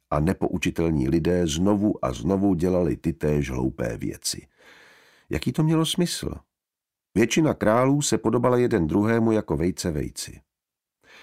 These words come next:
Třída se právě učila o jakémsi povstání, kde šlo o to, že nějací sedláci už nechtěli být sedláky a protože šlechta zvítězila, přestali být sedláky mnohem dřív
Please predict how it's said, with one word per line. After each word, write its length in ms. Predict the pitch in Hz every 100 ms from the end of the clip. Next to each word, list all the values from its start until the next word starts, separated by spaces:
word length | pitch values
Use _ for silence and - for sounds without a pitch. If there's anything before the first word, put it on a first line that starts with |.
| - - _ _ _ -
Třída 280 | 160 160
se 140 | 151 -
právě 360 | - 123 110
učila 420 | 92 104 113 107 -
o 40 |
jakémsi 500 | 98 - 98 92 82
povstání, 800 | - 92 - - 92 92 95 101
kde 160 | 87 92
šlo 200 | - 73
o 160 | 82
to, 260 | 82 107 104
že 140 | 98
nějací 400 | 87 87 - 65
sedláci 560 | - 73 98 101 101 104
už 160 | 85
nechtěli 320 | 78 76 80 69
být 220 | 52 -
sedláky 580 | 82 82 113 113 - 110
a 80 |
protože 340 | 80 76 82 82
šlechta 340 | - 73 58
zvítězila, 720 | 62 67 101 - 117 104 110
přestali 400 | - 90 - 85
být 180 | 80 76
sedláky 380 | 78 80 71 71
mnohem 320 | 67 67 65
dřív 320 | 67 95 98